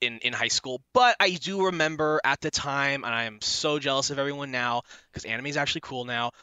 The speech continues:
but, you know, anime was not cool. It was, it was not cool. It was, uh, you know, like, wizards, nerd stuff. It was, it was, like, not cool to like all this stuff.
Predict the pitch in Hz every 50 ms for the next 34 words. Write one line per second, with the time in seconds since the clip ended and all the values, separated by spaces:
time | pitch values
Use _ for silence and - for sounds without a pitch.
0 | _ _ _ 143 139 160 170 - 196 202 208 208 175 151 147 147 123 - - -
1 | 151 110 82 87 110 117 - 120 120 113 117 120 107 - - - - 151 120 90
2 | 85 87 113 113 110 107 - - - - - 92 95 92 87 92 76 78 - 127
3 | 110 101 104 95 107 113 110 113 139 143 127 127 120 117 120 117 - 113 120 127
4 | 131 131 131 - - - - 123 113 113 - 131 135 135 135 143 151 143 151 135
5 | 113 117 123 127 110 - - - - 127 123 110 104 - - 120 107 98 107 107
6 | - 98 92 95 - - 82 - - - - - - - - - -